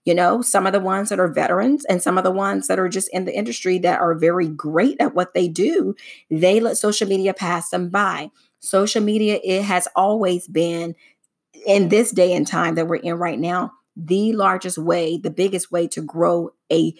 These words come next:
thriving business. If you want people to look at your business, you better start talking. People are listening to the people that are talking. People are listening to the people that they can see.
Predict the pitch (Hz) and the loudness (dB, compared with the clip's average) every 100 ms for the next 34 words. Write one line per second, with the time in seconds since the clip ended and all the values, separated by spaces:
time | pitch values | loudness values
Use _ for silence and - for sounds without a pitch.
0 | - _ - 165 165 185 196 208 190 170 | -14 _ -2 2 4 4 2 -2 -2 2
1 | 170 165 147 120 127 - - 147 151 151 | 2 2 -2 -6 -12 -8 -4 0 0 0
2 | 185 - 233 226 214 180 190 196 180 170 | -2 -4 -4 -4 -4 -6 -6 -8 -6 -4
3 | 180 - 214 214 - - 165 147 160 175 | -4 -4 -6 -8 -14 -8 -4 0 0 0
4 | - 165 - - - - - 262 - - | 0 0 -2 -8 -8 -8 -16 -16 -20 -20
5 | _ _ _ - - 233 226 180 170 202 | _ _ _ -6 -2 2 2 4 2 0
6 | - 202 185 170 - 208 - 202 185 170 | 0 -4 -6 -8 -8 -6 -6 -4 -2 -2
7 | 160 - 214 254 - 285 - 220 190 175 | -4 -4 -2 -2 -4 -6 -2 2 2 2
8 | 214 202 202 196 165 214 190 180 135 151 | 0 -4 -6 -6 -8 -6 -4 -2 0 -2
9 | 151 160 - 262 185 | -2 -2 0 0 0